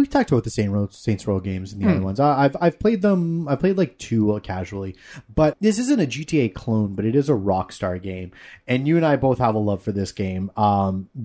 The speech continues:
Speaker 1: the Warriors game.
Speaker 2: Oh, yeah, that was good.
Speaker 1: This is ha-, this has nothing to do with Grand Theft Auto. I'm not comparing it to Grand Theft Auto. The only s-, my only segue
Speaker 2: Eh,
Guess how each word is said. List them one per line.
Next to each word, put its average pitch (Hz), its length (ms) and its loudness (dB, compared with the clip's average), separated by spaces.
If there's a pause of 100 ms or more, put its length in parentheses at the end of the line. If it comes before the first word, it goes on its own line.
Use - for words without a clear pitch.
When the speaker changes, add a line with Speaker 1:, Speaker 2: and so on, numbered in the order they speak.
(120)
Speaker 1:
the 131 340 4
Warriors 107 960 2 (240)
game. 95 380 -4
Speaker 2:
Oh, 131 160 6
yeah, 98 180 0
that 90 140 -6
was 85 100 -16
good. - 180 -18 (140)
Speaker 1:
This 175 220 2
is 185 160 4
ha-, 160 180 4
this 147 160 2
has 170 200 2
nothing 131 240 0
to 117 40 -8
do 117 120 4
with 107 80 0
Grand 104 180 2
Theft 107 160 -4
Auto. 101 160 2
I'm 104 60 -2
not 107 140 0
comparing 110 320 0
it 107 100 0
to 107 40 -16
Grand 110 180 2
Theft 110 160 -2
Auto. 104 380 0
The 113 120 0
only 110 160 2
s-, - 180 -10 (160)
my 120 160 2
only 117 180 2
segue 113 240 -2
Speaker 2:
Eh, 110 320 4